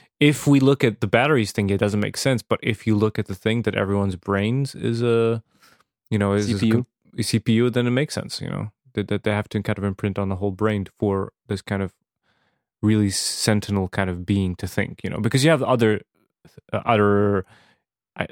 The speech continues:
Speaker 1: well, there's no N P Cs except animals, I guess, in this world, but buildings and things like that, that could be loaded off to some other, s-, you know, hardware
Speaker 2: Mm-hmm.
Speaker 1: to be, to use the software, but the actual human beings and their, like, will and to, to think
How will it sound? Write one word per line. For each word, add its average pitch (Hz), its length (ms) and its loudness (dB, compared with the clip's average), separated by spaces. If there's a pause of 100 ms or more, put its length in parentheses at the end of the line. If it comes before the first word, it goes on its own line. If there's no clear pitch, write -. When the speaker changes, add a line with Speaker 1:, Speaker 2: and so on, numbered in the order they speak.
Speaker 1:
well, 131 160 2
there's 160 180 2
no 202 100 4
N 135 160 2
P 107 160 2
Cs 95 220 0
except 92 300 -6
animals, 101 420 -2
I 87 60 -10
guess, - 260 -8
in - 80 -10
this - 180 -12
world, - 260 -6 (100)
but 95 160 -4
buildings 95 440 2
and 92 140 -2
things 92 220 -4
like 82 160 -8
that, 104 220 -2
that 131 140 -2
could 110 140 0
be 92 240 -4 (1300)
loaded 95 340 0
off 92 200 -2
to - 100 -10
some 95 280 -4
other, 98 220 -4
s-, - 160 -10 (100)
you 110 120 -4
know, 92 320 -4
hardware 101 340 2
Speaker 2:
Mm-hmm. 98 40 0
Speaker 1:
to 98 80 -4
be, 101 140 -8
to 104 160 -4
use 98 320 0
the - 60 -12
software, 107 380 -2
but 101 200 -2
the 107 100 -4
actual 113 400 0
human 98 320 0
beings 135 400 2 (600)
and 95 160 0
their, 98 160 2
like, 87 240 -4
will 107 400 4
and 95 200 -4
to, 90 140 -4
to 98 220 -12
think 135 440 -2